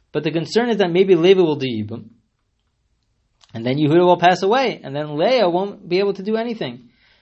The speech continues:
So as a result of that, we say, "You know what? Everyone should do chalitza. Solve the problem. Everyone go ahead and do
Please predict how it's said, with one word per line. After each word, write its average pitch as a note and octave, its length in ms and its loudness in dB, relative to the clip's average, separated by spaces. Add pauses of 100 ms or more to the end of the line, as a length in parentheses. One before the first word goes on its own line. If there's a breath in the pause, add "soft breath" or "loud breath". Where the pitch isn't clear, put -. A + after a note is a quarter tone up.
(160 soft breath)
So C#3 180 -4
as D3+ 160 2
a D#3+ 40 -2
result A#3 340 4
of G3+ 60 -10
that, F#3 140 2
we E3 80 -2
say, D#3+ 160 -4
"You E3+ 60 -4
know G3+ 80 0
what? A3 140 0
Everyone F#3 360 2
should D#3+ 120 -4
do D#3 100 -4
chalitza. C3+ 540 -8
Solve G#3+ 400 2
the F3+ 80 -4
problem. F3+ 640 -4 (380 soft breath)
Everyone F3+ 380 0
go D#3 180 2
ahead C#3+ 300 2
and B2+ 300 -8
do B2+ 480 0